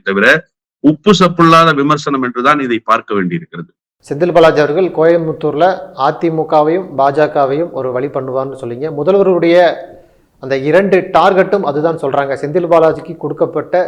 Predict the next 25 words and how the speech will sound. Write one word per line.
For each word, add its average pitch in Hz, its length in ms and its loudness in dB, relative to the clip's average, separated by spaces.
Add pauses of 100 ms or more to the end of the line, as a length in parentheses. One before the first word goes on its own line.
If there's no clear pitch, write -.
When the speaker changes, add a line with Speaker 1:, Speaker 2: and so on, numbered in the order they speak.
Speaker 2:
சிறையிலிருந்து 160 600 -2
வெளியே 151 280 0
வந்த 147 240 -6
உடனே 151 220 -4 (180)
கொடுக்கப்பட்ட 147 460 -4 (140)
இரண்டு 160 240 0 (100)
டார்கெட்ல 156 460 0 (640)
கோயம்புத்தூர்ல 185 540 2 (200)
முதல்ல 170 220 2 (120)
பாஜகவை 160 640 4 (300)
வாக்கு 151 240 0
அரசியலை 147 360 -4 (220)
குறைப்பது, 151 360 -4 (100)
ரெண்டாவது 165 360 4
அதிமுகவை 160 680 -2 (260)
காலி 143 240 -2
செய்வது, 127 280 -8 (420)
இதுதான் 160 380 0
அந்த 139 180 -2
ரெண்டு 143 140 -4 (120)
டார்கெட் 135 360 -2
அப்படின்னு 131 280 -10
சொல்றாங்க. 123 340 -6 (640)
செந்தில் 196 280 2
பாலாஜி 190 320 6